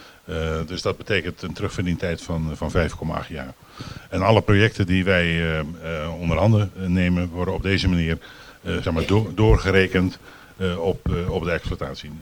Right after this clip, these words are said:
Nou wil ik hier niet mee suggereren dat het in alle gevallen, eh, precies zo uitkomt. Eh, want de, eh, om bijvoorbeeld een, eh, te nemen, dus de opbrengst van de zonne-energie. Ja, de zon is een variabel gegeven.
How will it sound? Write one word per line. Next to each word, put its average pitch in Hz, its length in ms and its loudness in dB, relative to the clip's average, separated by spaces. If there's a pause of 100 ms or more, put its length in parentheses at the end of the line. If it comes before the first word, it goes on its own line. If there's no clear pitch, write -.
(220)
Nou 95 360 0 (180)
wil 95 120 -4
ik 104 140 -2
hier 104 220 -2
niet 117 200 4
mee 104 120 2
suggereren 92 680 4
dat 101 180 4
het 98 200 8
in 104 160 2
alle 113 280 -2
gevallen, 95 400 -2 (600)
eh, 90 320 6 (160)
precies 123 340 2
zo 113 240 2
uitkomt. 101 540 -2 (380)
Eh, 107 100 -12
want 98 380 -8
de, 92 280 -6
eh, 92 420 -10
om 90 180 -4
bijvoorbeeld 95 300 0
een, 82 200 0
eh, 82 540 -4
te 90 140 -6
nemen, 87 220 -2
dus 78 260 -8
de 92 100 -10
opbrengst 92 380 -2
van 85 100 -8
de 80 80 -8
zonne-energie. 101 640 -8 (600)
Ja, 104 200 -6
de 82 140 -8
zon 104 220 0
is - 180 -4
een 87 220 -4
variabel 98 460 -2
gegeven. 90 580 -8